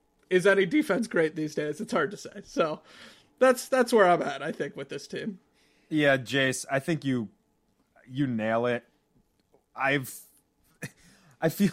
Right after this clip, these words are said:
Speaker 2: <laughs> like we were just so spoiled and the game has just changed so much that I wanna believe that, like,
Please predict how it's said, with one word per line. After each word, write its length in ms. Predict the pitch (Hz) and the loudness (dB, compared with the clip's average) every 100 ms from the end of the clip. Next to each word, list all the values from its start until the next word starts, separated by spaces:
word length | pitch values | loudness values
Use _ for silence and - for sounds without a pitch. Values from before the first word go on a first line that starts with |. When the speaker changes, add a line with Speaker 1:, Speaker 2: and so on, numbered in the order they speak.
| - | 2
Speaker 2:
<laughs> 140 | 220 | 2
like 320 | 226 208 170 - _ _ - | 4 2 0 -10 _ _ -2
we 140 | 165 | 0
were 120 | 175 | 2
just 280 | 160 160 - | 0 -4 -2
so 200 | 143 143 | 0 0
spoiled 640 | - - 131 131 135 135 - | -2 -6 -2 0 2 0 -4
and 140 | 123 | -8
the 60 | 117 | -6
game 260 | 123 127 | -6 -6
has 140 | 127 - | -6 -8
just 240 | 123 - | -12 -10
changed 320 | 131 120 113 | -8 -8 -8
so 200 | - 117 | -8 -6
much 340 | 110 110 - - | -4 -6 -6 -10
that 120 | 117 | -6
I 60 | |
wanna 240 | 113 131 131 | -4 -2 -4
believe 440 | 120 117 120 117 | -6 -8 -8 -8
that, 120 | 117 | -8
like, 240 | 110 104 | -6 -8